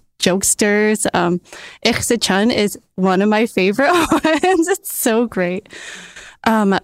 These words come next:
but I'm thinking back to, um, like, some of the earlier jokes that I saw. Um, my daughter, Kach Kanik, um, I don't remember what we were doing, but she was, like, just playing with Shanoksai, and, uh,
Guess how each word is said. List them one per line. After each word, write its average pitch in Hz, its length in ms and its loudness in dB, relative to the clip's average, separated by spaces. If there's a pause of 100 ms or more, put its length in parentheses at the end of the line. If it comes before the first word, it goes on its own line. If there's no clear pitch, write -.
but 214 120 0
I'm 202 140 0
thinking 214 420 0
back 185 320 -2 (120)
to, 185 380 0
um, 170 360 0 (1040)
like, 208 160 0
some 262 180 0
of 262 60 2
the 196 120 -2
earlier 196 380 0
jokes - 280 -6
that 175 140 -2
I 160 120 -2
saw. 160 320 -2 (240)
Um, 165 260 0
my 165 140 0
daughter, 180 500 -2 (140)
Kach - 260 -2
Kanik, 190 480 -2 (100)
um, 175 280 0 (840)
I - 60 -2
don't 269 160 2
remember 277 260 2
what 214 80 0
we 214 60 0
were 208 140 0
doing, 214 180 0
but 190 120 0
she - 180 0
was, 302 180 0
like, 311 280 -2 (220)
just - 260 -4
playing 214 400 0
with 214 300 -2
Shanoksai, 208 760 -2
and, 196 320 2
uh, 190 120 0